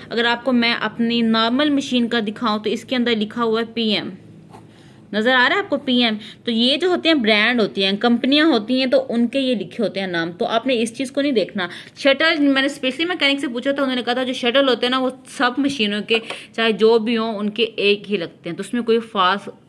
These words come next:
डिफरेंस नहीं होता। अक्सर कस्टमर कहते हैं कि यूं नहीं तो मुंह नहीं तो वो ओके ही होता है। तो अगर आपका ये हिल रहा है या मूव कर रहा है, आप कंफर्म हो गया ये ठीक नहीं है, तो आपने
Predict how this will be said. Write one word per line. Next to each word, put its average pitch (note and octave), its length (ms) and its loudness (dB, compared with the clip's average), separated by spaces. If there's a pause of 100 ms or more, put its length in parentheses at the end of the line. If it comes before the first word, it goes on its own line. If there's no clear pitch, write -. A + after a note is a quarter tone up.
डिफरेंस G#3 420 -2
नहीं B3 180 -4
होता। F#3+ 300 -2
अक्सर F#3+ 280 -4
कस्टमर G3+ 400 -4
कहते F#3 260 -2
हैं G3 80 -4
कि G3 140 0
यूं F#3+ 160 -6
नहीं G3 100 -4
तो G3 120 -8
मुंह F#3 140 -6
नहीं F#3 120 -6
तो G#3 120 -4
वो G3 200 -8
ओके F#3+ 240 -4
ही F3 100 -2
होता C#3+ 280 -8
है। D3+ 80 -10 (340)
तो B3 80 2
अगर C4+ 140 6
आपका A#3+ 340 2
ये B3+ 680 4
हिल A#3+ 260 2
रहा C#4 280 4
है F#3+ 220 0
या A3 100 0
मूव A3+ 360 0
कर B3+ 140 0
रहा G#3 140 0
है, G3 100 0
आप G3 220 -8
कंफर्म A3 360 0
हो B3 120 0
गया G#3 120 0
ये G#3+ 180 0
ठीक G3 240 -6
नहीं A3 100 0
है, A3+ 60 -2
तो A3 80 -6
आपने G#3 580 0